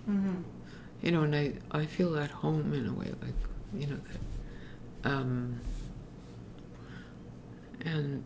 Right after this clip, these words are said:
Speaker 2: you know, my involvement with Tadaman for Palestine is, has been important to me. Um,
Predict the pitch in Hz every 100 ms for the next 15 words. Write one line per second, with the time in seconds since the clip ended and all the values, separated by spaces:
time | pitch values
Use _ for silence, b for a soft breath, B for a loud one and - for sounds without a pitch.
0 | - 165 160 147 143 143 131 131 127 127
1 | 110 - 110 - - - - - - -
2 | - - - - - - - B B B
3 | - - 139 135 143 156 156 147 - 127
4 | - 131 147 - 143 139 139 143 - -
5 | - - - - - 143 - 135 127 123
6 | - - - - - 143 143 151 - B
7 | B B B B B B B B - -
8 | - - - 139 135 127 127 127